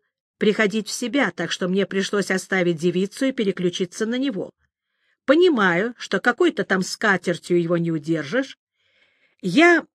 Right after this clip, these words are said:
вовремя бросила взгляд на стол и, увидев лежащие на нем наручники, непременный атрибут моей изящной сумочки, схватила их и поспешила к зашевелившемуся Андрею.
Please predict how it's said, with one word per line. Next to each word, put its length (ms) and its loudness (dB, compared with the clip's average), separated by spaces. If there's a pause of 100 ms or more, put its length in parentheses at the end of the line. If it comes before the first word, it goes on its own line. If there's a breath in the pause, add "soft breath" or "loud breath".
(280)
вовремя 800 4 (240)
бросила 560 2
взгляд 500 -2
на 120 -6
стол 460 0 (760)
и, 120 4
увидев 800 4
лежащие 720 0
на 140 0
нем 340 -2
наручники, 1160 2 (680)
непременный 840 2
атрибут 460 0
моей 300 2
изящной 480 -2
сумочки, 640 -6 (180)
схватила 800 2
их 380 -2 (640)
и 180 8
поспешила 1080 2 (260)
к 80 -6
зашевелившемуся 1200 0
Андрею. 580 -4